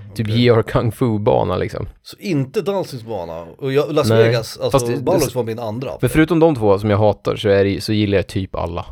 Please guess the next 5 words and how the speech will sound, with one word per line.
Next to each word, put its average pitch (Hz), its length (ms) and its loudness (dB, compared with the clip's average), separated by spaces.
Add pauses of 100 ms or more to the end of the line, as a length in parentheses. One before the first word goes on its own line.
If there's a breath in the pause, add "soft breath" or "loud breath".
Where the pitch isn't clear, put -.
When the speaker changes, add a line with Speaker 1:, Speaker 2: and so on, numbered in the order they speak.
(160)
Speaker 2:
Mm. 127 260 -6 (600)
Speaker 1:
Alltså, 95 540 2 (600)
Giles 113 500 2
är - 40 -12
cool. 107 460 0